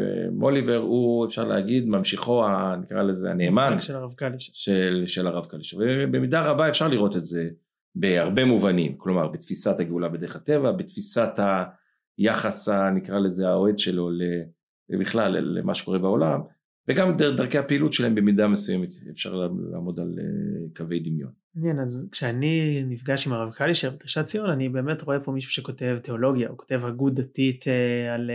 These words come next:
Speaker 2: הצדקת הגאולה. אני אשאל אותך, אצל הרב מוליבר, אני מרגיש שזה קצת חסר.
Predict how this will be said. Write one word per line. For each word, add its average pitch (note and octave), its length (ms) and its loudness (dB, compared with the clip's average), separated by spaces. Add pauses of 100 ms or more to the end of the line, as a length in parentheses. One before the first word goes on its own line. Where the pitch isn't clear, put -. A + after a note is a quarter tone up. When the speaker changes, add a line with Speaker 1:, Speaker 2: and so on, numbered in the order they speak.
Speaker 2:
הצדקת C3+ 520 -2
הגאולה. B2 460 2 (480)
אני C3 40 -6
אשאל F#3+ 160 2
אותך, G#3+ 160 -2
אצל C3+ 220 2
הרב E3 280 2
מוליבר, E3 460 2
אני B2+ 320 2
מרגיש B2 380 0
שזה F3+ 160 2
קצת G#3 220 0
חסר. D3+ 460 2